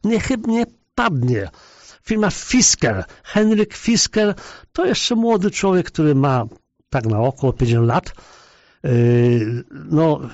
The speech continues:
z-, y, zaprojektował i samochody, y, które są montowane w Gracu, y, myślał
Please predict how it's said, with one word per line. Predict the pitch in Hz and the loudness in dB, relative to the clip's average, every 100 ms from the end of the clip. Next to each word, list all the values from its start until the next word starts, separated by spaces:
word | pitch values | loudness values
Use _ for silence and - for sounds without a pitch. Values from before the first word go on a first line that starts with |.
| - | -6
z-, | 117 127 - | -2 -2 -2
y, | 135 131 127 120 107 | -2 0 0 2 2
zaprojektował | 147 156 165 143 190 175 175 175 - - _ _ | 0 2 0 0 0 2 2 2 -2 -18 _ _
i | 160 170 160 127 | 0 2 2 0
samochody, | 123 156 165 160 156 160 160 143 131 | -2 0 2 2 2 2 2 0 -2
y, | 113 | -4
które | - 160 | -2 0
są | 131 156 | 0 2
montowane | 160 147 156 156 160 147 | 2 2 2 2 2 2
w | 113 | 0
Gracu, | 110 147 180 - - 226 226 - - - - 131 | 0 2 2 -2 0 0 0 -4 -16 -20 -8 -2
y, | 120 120 | 2 2
myślał | 117 139 - 170 165 165 | 2 2 0 0 -2 0